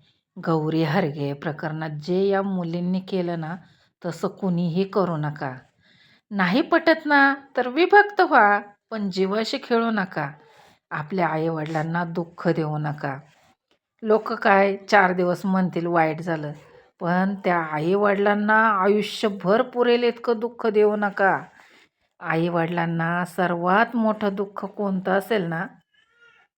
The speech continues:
तर ते मुलांनी आपल्या अगोदर जाणं. असं कोणीही करू नका.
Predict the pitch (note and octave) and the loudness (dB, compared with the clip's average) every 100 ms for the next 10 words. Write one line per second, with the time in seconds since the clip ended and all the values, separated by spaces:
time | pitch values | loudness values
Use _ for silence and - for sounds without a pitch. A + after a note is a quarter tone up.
0 | - D#3+ F3 - F3 F3+ F3 E3+ E3 E3 | -6 -4 -2 0 0 2 0 0 0 0
1 | F3 F3+ E3+ D3+ - F#3 F3+ E3+ E3+ D#3+ | 0 -2 -4 -8 -8 0 2 2 0 -2
2 | D#3 D#3 D#3 C3+ C#3 C#3+ - _ _ _ | -2 -2 -2 -4 -4 -10 -16 _ _ _
3 | _ _ _ - D#3 - F3+ - F#3+ E3+ | _ _ _ -12 -12 -4 -6 -4 -2 0
4 | E3+ D#3+ F#3 F#3+ F3 E3 D#3+ D#3+ D3+ C#3+ | -2 -2 -4 -2 -4 -2 -4 -8 -10 -12